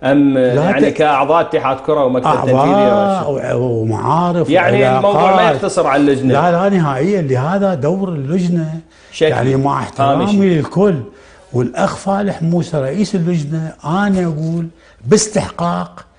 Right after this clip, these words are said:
Speaker 2: يجب أن يكون باللجنة مال المنتخبات.
Speaker 1: نعم.
Speaker 2: لأن صارت له خبرة تكفي أن يدير من-، بس مو رئيس. ليش مو رئيس؟ حماية إله.
Speaker 1: نعم.
Speaker 2: حتى ما يكون من الاتحاد عضو رئيس اللجنة، بحيث يوصلون الاتحاد أو تأثيرات عليه
Speaker 1: يعني
Speaker 2: يطلع.
Speaker 1: تفترض أنه رئيس اللجنة يكون من خارج
Speaker 2: خارج
Speaker 1: ال-
Speaker 2: الاتحاد.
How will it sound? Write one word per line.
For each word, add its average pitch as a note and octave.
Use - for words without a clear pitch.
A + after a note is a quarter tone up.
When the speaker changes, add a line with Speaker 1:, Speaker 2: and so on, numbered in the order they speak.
Speaker 2:
يجب G#3
أن F#3
يكون F3+
باللجنة E3
مال D#3
المنتخبات. G#2
Speaker 1:
نعم. G#2
Speaker 2:
لأن C3
صارت D3+
له B2+
خبرة D#3+
تكفي D#3+
أن C#3
يدير C3
من-، C3+
بس A#2+
مو F#3+
رئيس. C3+
ليش D#3+
مو C#3
رئيس؟ B2+
حماية F3
إله. D3
Speaker 1:
نعم. G#2
Speaker 2:
حتى C3
ما E3+
يكون B3+
من F#3
الاتحاد C#3+
عضو D3
رئيس B2
اللجنة، A2+
بحيث -
يوصلون C3+
الاتحاد C#3
أو B2+
تأثيرات C3+
عليه C#3
Speaker 1:
يعني C#3+
Speaker 2:
يطلع. D#3
Speaker 1:
تفترض D#3+
أنه D#3
رئيس D3+
اللجنة E3
يكون D3+
من C#3+
خارج E3+
Speaker 2:
خارج E3+
Speaker 1:
ال- A3+
Speaker 2:
الاتحاد. F#3+